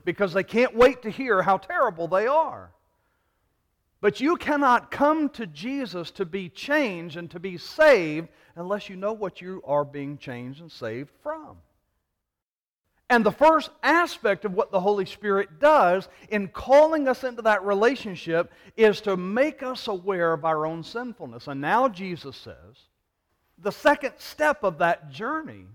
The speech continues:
is once you are aware of how sinful you are and you are born again and you are transformed, then that love comes and we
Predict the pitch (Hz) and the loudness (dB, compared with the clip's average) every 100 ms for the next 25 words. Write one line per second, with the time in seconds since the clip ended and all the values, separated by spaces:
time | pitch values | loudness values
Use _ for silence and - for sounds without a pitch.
0 | _ _ _ _ _ _ _ _ _ _ | _ _ _ _ _ _ _ _ _ _
1 | 87 143 247 247 254 247 214 196 208 220 | -8 0 0 0 -2 4 4 4 4 4
2 | 214 170 196 180 - 220 226 - 170 165 | 2 0 -2 -2 -2 -2 -2 -4 -6 -4
3 | 175 185 202 175 151 160 226 190 151 123 | 2 6 6 6 0 -6 0 2 2 -2
4 | 202 214 180 151 208 202 160 165 214 165 | -2 -2 -4 -6 -6 -4 -6 -10 -8 -10
5 | - - 226 214 185 - - 254 196 165 | -10 -8 -6 -6 -8 -14 -8 -2 0 -2
6 | - - - 135 151 302 294 220 202 185 | -6 -20 -20 -2 4 4 6 6 4 4
7 | 180 185 254 285 285 - - 190 170 185 | 0 4 8 8 6 -2 -2 0 0 -2
8 | 185 - - - 190 175 165 214 214 | -6 -12 -20 -6 -4 -4 -4 -6 -6